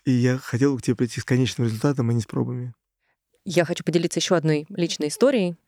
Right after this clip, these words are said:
Speaker 2: Мы вот говорили про маму, которая меня фолловит в Инстаграме. И у меня была история с папой, которая для меня какое-то время была не очень понятна. И я её поняла, наверное, только после того, как папы не стало. Когда я к нему приходила с каким-то запросом, с какой-то проблемой,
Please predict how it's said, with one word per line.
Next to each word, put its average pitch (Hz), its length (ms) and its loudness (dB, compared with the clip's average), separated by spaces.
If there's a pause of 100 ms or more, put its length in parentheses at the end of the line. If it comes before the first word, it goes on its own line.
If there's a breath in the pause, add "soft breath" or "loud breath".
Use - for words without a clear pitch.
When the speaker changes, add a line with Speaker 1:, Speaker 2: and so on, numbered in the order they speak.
Speaker 2:
Мы 143 60 -4
вот 135 120 -2
говорили 139 260 0
про 139 180 -4
маму, 196 380 2
которая 165 300 0
меня 156 160 2
фолловит 156 300 -2
в 165 40 -6
Инстаграме. 143 560 -2
И 151 100 -2
у - 20 2
меня 202 120 2
была 196 260 2 (100)
история 175 300 0
с - 60 -10
папой, 277 260 2
которая 185 400 2
для 165 240 -2
меня 190 400 2 (400)
какое-то 190 320 0
время 240 240 2
была 185 200 2
не 175 280 4
очень 202 280 0
понятна. 165 460 -2 (100)
И 170 80 -4
я 147 260 0
её 196 100 2
поняла, 160 320 0
наверное, 151 400 0
только 156 240 -2
после - 180 -8
того, 151 80 0
как - 160 -8
папы 139 220 0
не 139 100 0
стало. 285 360 2 (100)
Когда 170 260 2
я 226 100 2
к - 120 -14
нему 190 120 4
приходила 175 440 0
с - 60 -4
каким-то 143 340 -2
запросом, 185 500 0
с - 60 -8
какой-то - 320 -4
проблемой, 208 580 2